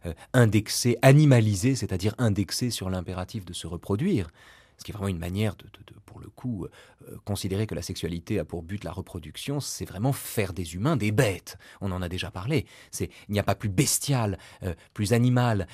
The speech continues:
et moins humain que de réduire la sexualité à l'impératif de reproduction. Ici, euh, ce que Rilke décrit dans ce plaisir gratuit qu'est la sexualité, c'est exactement la même chose que la poésie. Et c'est donc la raison pour laquelle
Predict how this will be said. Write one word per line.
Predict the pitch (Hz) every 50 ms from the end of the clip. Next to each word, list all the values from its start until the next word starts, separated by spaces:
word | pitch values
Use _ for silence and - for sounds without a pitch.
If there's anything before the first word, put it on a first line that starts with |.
| - -
et | 101 98
moins | 110 120 127 123
humain | 104 123 135 135 143 151 190 226 220 - - - - -
que | 117
de | 101 107
réduire | 104 - 123 135 110 131 156 160 151 131 104
la | 92 90
sexualité | - - 98 - - 104 92 87 90 85 - 165 180 - - -
à | 98 104 117 120 -
l'impératif | 113 104 92 87 87 98 85 92 - - 175 120
de | 120 127
reproduction. | 120 - 117 107 - - 107 95 85 82 - - - - 98 80 76 _ - - - - - 104 -
Ici, | 143 143 - - - 185 147 - - - - 85 - -
euh, | 92 95 90 85
ce | - - 110
que | 98 - 98
Rilke | 92 85 95 156 170 143 107 - -
décrit | 85 82 107 104 101 - - - 131 123 104 - - - _ -
dans | -
ce | 85 - 104
plaisir | - - 117 113 101 117 139 131 95
gratuit | 101 95 95 95 104 104 - - - - 101 87 - - - - _ _
qu'est | - -
la | 82 80 80
sexualité, | - - 80 - - 90 80 - 123 - 180 220 226 - - - - -
c'est | - 101 -
exactement | 110 98 90 98 - 143 - - 120 110 110 110
la | 101 92
même | 92 95 92 90
chose | 90 - 180 196 220 202 160 - - - - -
que | - 131
la | 123 113
poésie. | 101 120 113 110 95 85 95 90 - - -
Et | - 95
c'est | - - 104
donc | 107 190 220 165 -
la | 98
raison | 87 90 87 80 90 80
pour | - -
laquelle | 87 90 104 - 247 269 294 220 120 85 -